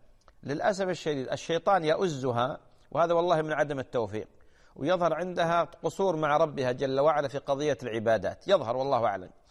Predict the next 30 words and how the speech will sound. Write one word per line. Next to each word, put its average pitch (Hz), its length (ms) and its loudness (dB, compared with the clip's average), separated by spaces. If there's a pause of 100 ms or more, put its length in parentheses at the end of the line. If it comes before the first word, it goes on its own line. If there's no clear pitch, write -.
(260)
لأن 147 200 -4
أحيانا 170 340 2
بعض 143 240 -2
الناس 160 320 -4
ما 160 80 0
يوفق 160 640 0 (420)
للتي 147 420 -2
هي 139 220 0
أقوم، 101 340 -2 (540)
الله 143 160 0
عز 139 220 -2
وجل 156 420 0 (300)
يسلب 160 440 -2
عنه 147 300 -2
تفكيره 139 500 0
وعقله. 113 480 0 (560)
الآن 170 500 0
باقي 180 300 2
لها 170 120 0
طلقة 180 380 0
واحدة، 123 520 0 (460)
طلقة 196 360 0
واحدة، 104 480 -2 (120)
وزوجها 165 540 0
قال: 175 80 4
"لا 156 220 4
تجيبي 175 300 -2
لي 175 80 0
سيرة 160 220 0
فلانة". 110 480 0